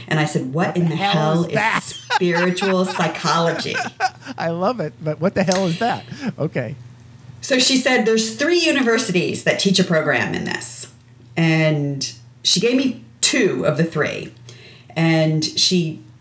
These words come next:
Speaker 1: sort of, we just never got to the third one 'cause we started talking about something else. We got sidetracked. Well, I went home,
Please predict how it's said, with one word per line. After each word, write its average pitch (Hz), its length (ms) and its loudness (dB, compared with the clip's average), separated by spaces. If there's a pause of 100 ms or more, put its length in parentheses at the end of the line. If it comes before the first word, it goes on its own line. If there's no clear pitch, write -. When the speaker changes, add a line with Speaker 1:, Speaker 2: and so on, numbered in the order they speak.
(300)
Speaker 1:
sort 220 220 0
of, 185 280 0
we 202 100 2
just 220 340 0
never 180 220 2
got 170 220 0
to 156 80 2
the 147 60 0
third 156 220 0
one 165 160 4
'cause 156 120 -2
we 131 100 -4
started 180 360 0
talking 185 220 2
about 151 220 2
something 156 240 2
else. 147 280 0
We 135 60 -4
got 175 240 0
sidetracked. 147 600 0
Well, 139 260 0
I 156 80 2
went 185 240 2
home, 160 520 2